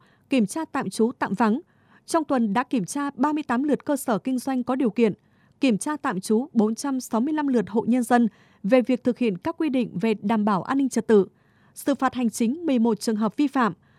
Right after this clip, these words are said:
thu bảy triệu hai trăm nghìn đồng nộp ngân sách nhà nước. Kiểm tra an toàn phòng cháy chữa cháy tại hai mươi cơ sở, lập biên bản xử phạt vi phạm hành chính hai trường hợp, thu bốn trăm nghìn đồng nộp kho bạc.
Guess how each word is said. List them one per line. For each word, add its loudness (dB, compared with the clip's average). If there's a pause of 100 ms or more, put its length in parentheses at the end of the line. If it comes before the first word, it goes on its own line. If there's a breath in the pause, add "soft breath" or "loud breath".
(180 soft breath)
thu 2
bảy 2
triệu 0
hai -6
trăm -4
nghìn 0
đồng 2 (160)
nộp 2
ngân 0
sách -8
nhà -2
nước. 4 (840 soft breath)
Kiểm 4
tra -4
an -6
toàn 0
phòng 0
cháy -2
chữa -4
cháy -2 (100)
tại -2
hai -4
mươi 0
cơ -2
sở, 0 (380 soft breath)
lập 2
biên 0
bản 0
xử 2
phạt -2
vi -2
phạm -4
hành 0
chính 2
hai -4
trường -2
hợp, 2 (340 soft breath)
thu 2
bốn 4
trăm -4
nghìn 0
đồng 2 (100)
nộp 4
kho -2
bạc. 0